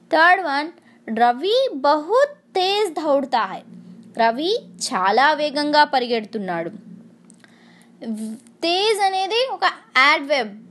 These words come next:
క్రియా విశేషణం. ఈ క్రియా విశేషణము యొక్క విశేషతాన్ని కూడా తెలుపుతుంది. వేగంగా పరిగెడుతున్నాడు, కానీ చాలా వేగంగా. బహుత్, రవి బహుత్ తేజ్ దౌడ్తా హై. రవి చాలా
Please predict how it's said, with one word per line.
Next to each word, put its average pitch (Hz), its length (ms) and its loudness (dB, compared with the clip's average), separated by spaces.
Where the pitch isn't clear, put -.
క్రియా 320 260 6
విశేషణం. 220 540 -6
ఈ - 20 2
క్రియా 392 300 2
విశేషణము 403 800 -2
యొక్క 381 200 -2
విశేషతాన్ని 381 720 -2
కూడా 427 220 0
తెలుపుతుంది. 247 560 -4
వేగంగా 311 400 0
పరిగెడుతున్నాడు, 339 960 0
కానీ 339 320 -2
చాలా 269 420 4
వేగంగా. 240 480 -2
బహుత్, 330 520 0
రవి 220 260 -2
బహుత్ 359 360 0
తేజ్ 349 320 -2
దౌడ్తా 247 480 -2
హై. 196 120 -12
రవి 247 280 -2
చాలా 202 420 0